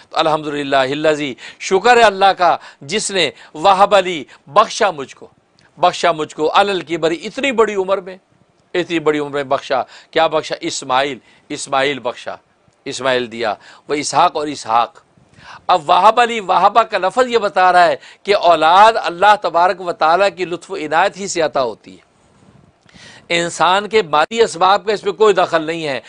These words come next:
हाँ, मादी असबाब इख्तियार करना इसका ये मुकल्लफ है, लेकिन औलाद उस मादी असबाब इख्तियार करने से पैदा हो,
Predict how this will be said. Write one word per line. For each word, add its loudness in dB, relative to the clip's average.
हाँ, 2
मादी 0
असबाब 0
इख्तियार 0
करना -4
इसका -4
ये -2
मुकल्लफ -2
है, 0
लेकिन -2
औलाद 2
उस -6
मादी -2
असबाब -2
इख्तियार -4
करने -6
से -4
पैदा -2
हो, 2